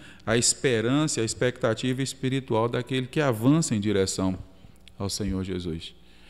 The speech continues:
A incredulidade, mais uma vez vou repetir, ofende o caráter de Deus. Lucas não retrata,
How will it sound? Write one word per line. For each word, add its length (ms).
A 120
incredulidade, 1160
mais 240
uma 120
vez 260
vou 100
repetir, 680
ofende 760
o 100
caráter 760
de 160
Deus. 400
Lucas 500
não 280
retrata, 840